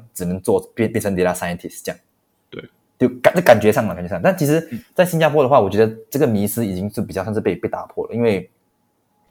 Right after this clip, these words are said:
Speaker 1: 因为其实感觉上好像，比如还有很多其他不同种，那种，那种分析，其实，啊，不一定是要用 machine learning 或者 deep learning 的那个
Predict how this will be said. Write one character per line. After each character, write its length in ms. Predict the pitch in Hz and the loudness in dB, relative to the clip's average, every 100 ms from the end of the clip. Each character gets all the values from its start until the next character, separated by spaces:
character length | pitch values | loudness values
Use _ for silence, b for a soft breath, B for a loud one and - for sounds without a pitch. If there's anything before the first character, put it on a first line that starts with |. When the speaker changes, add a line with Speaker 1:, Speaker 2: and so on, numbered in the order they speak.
| _ _ | _ _
Speaker 1:
因 80 | 170 | 0
为 80 | 143 | 0
其 120 | - | 2
实 120 | 123 | 0
感 260 | 123 - 92 | 0 0 -2
觉 80 | 98 | 0
上 140 | 120 | -2
好 80 | 98 | -2
像， 120 | - | -6
比 120 | 104 | -2
如 80 | 101 | -2
还 100 | 101 | 2
有 80 | 113 | 0
很 100 | 90 | 0
多 140 | 98 | -6
其 160 | - - | -4 -2
他 100 | 95 | -2
不 80 | 104 | -2
同 160 | 95 95 | -8 -8
种， 120 | - _ _ _ _ | -12 _ _ _ _
那 100 | - | -8
种， 80 | 95 | -4
那 100 | 113 | -2
种 180 | 127 98 | 0 0
分 200 | 113 107 | 0 0
析， 240 | 107 104 | 0 -2
其 140 | 101 92 | -4 -4
实， 260 | 87 92 - b b b | -4 -4 -8 b b b
啊， 260 | - - - - | -18 -16 -16 2
不 140 | 123 | 4
一 40 | |
定 120 | 127 127 | 6 2
是 260 | 117 117 120 | 0 -4 -4
要 140 | 123 113 | 0 2
用 140 | 107 | 2
machine 280 | 87 - 104 | -2 -2 -2
learning 260 | 95 90 82 | 0 -2 -4
或 100 | 92 | -6
者 60 | |
deep 200 | 80 104 | -4 -4
learning 280 | 92 90 85 | -2 -4 -6
的 100 | 85 | -10
那 140 | 85 | -8
个 260 | 87 85 - | -4 -4 -6